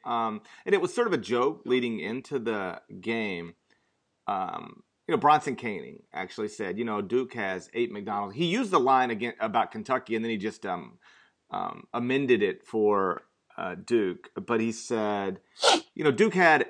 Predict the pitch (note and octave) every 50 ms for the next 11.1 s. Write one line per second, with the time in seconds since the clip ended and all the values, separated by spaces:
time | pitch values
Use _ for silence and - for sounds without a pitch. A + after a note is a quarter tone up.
0 | - - C3+ C#3 D3 D3 C#3+ C3+ C#3 - C#3 - _ _ _ _ _ _ _ -
1 | B2+ - C3 A#2+ D3 C#3+ B2+ C3 A#2 B2+ B2 A#2+ A#2+ A2 A#2+ A2+ A2 G#2+ G#2+ G#2+
2 | G#2+ G#2 - A#2+ A2 G#2+ G2 G#2+ G#2+ A2 - A#2 A#2+ B2 B2+ C3 B2+ A#2 B2 A#2
3 | G2 G#2+ G#2 G#2 G#2+ G#2+ G#2+ G#2 F2 G#2 - A2 A#2 A2+ A2+ A2 G#2 G2+ G2 -
4 | _ _ _ _ _ - - - A2+ F#3+ - - - - - D3+ C#3+ - - -
5 | - - - C3+ - - B2 B2 A#2+ - - C3 B2 A#2 - A2+ G#2+ - - A#2
6 | A#2 A#2 - D3+ D3 C3+ D#3+ D#3+ D3+ - - - G#2+ G2+ G#2 G#2+ G#2 A2+ A2 G#2+
7 | A2 A2 G#2 G2 G#2+ A2 A#2+ C#3+ D#3+ E3 E3 - - A2+ G2+ F#2+ F#2+ G#2+ F#2+ G2+
8 | - - D#3+ G3 A#3 - - - - - - - G#2+ B2 A#2+ B2+ C3+ B2+ A#2+ G#2
9 | G2 F#2+ G2 G2 A#2+ - - A3 C#4+ - F3+ D#3+ - - C#3 A#2 A#2 G#2+ - -
10 | - B2+ B2+ - A#2 B2+ C3 A#2+ F#2+ F#2+ - A2+ A2+ A#2 A2 A#2+ B2 G#2+ - F#2
11 | -